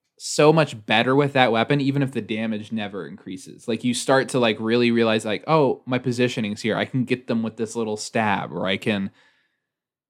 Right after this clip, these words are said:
I shouldn't attack here because this attacking with this weapon won't do anything. Oh, I need a two-handed here," you know, 'cause, and it's that type of familiarity that just does not build as quickly for me in a shooter. And I think it's 'cause there's just not enough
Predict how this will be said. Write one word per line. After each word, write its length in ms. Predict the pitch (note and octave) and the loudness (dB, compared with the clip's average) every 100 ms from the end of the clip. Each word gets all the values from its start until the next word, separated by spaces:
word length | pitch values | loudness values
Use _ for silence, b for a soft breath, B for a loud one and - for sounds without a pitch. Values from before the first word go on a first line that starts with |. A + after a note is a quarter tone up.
| _ - | _ -2
I 100 | C3 | 0
shouldn't 340 | A#2+ E3+ D#3 C#3 | 6 8 8 6
attack 280 | B2+ A#2 | 6 4
here 180 | - A#2+ | 6 2
because 340 | A2 A2+ G#2+ A2 | 4 0 -4 -2
this 280 | C3 B2 | -2 -2
attacking 440 | B2+ A#2 A#2 G#2+ G#2+ | -4 2 2 2 -6
with 140 | G#2 | -4
this 200 | A#2+ A2 | -4 0
weapon 240 | A2+ G#2+ G#2 | -2 -2 -4
won't 160 | G2 | -4
do 80 | G#2 | -4
anything. 400 | G2+ F#2+ G2+ F#2+ | -4 -6 -8 -2
Oh, 60 | A2+ | 0
I 100 | A2+ | 0
need 120 | A2 | -2
a 40 | |
two-handed 640 | G#2 - B2 A2+ G#2 G2 F#2 | -6 -6 -6 -4 -6 -6 -4
here," 180 | G#2 | -2
you 140 | F#2 G2+ | 0 -2
know, 100 | F#2 | -2
'cause, 220 | F#2+ - _ _ _ _ _ _ _ _ _ _ _ _ _ | -6 -8 _ _ _ _ _ _ _ _ _ _ _ _ _
and 340 | D3 D3 C3 - _ _ | 6 6 6 0 _ _
it's 140 | C#3+ B2+ | 2 6
that 160 | D3 | 4
type 140 | E3+ E3+ | 4 -2
of 100 | - | -2
familiarity 680 | C3+ C3+ B2+ G#2+ A2+ C3+ | -2 0 2 2 0 0
that 240 | C3 A2+ A#2 | 0 0 -2
just 180 | A2+ | -4
does 220 | - A2+ A2+ | -2 -2 0
not 420 | A2 A#2 A2 - | 2 2 0 -2
build 460 | A2 G#2+ G#2+ G#2 - _ A#2 | -2 0 -2 -4 -14 _ -2
as 260 | A2 G#2+ | 0 -2
quickly 440 | - - A#2 - G#2+ | -8 -4 -4 -2 -6
for 160 | - | -4
me 120 | G#2 G2 | -6 -6
in 80 | |
a 60 | F2+ | -8
shooter. 420 | - A#2 A#2 A#2+ | -6 -2 0 0
And 100 | A#2+ | 0
I 60 | A#2+ | -2
think 180 | - D#3+ | -2 -4
it's 120 | F3+ | -2
'cause 160 | F3 C#3 | 0 2
there's 140 | B2+ | 2
just 160 | B2 A#2 | 2 4
not 200 | A2 G#2 | 4 4
enough 500 | G2 F#2 - - | 0 -2 -8 -20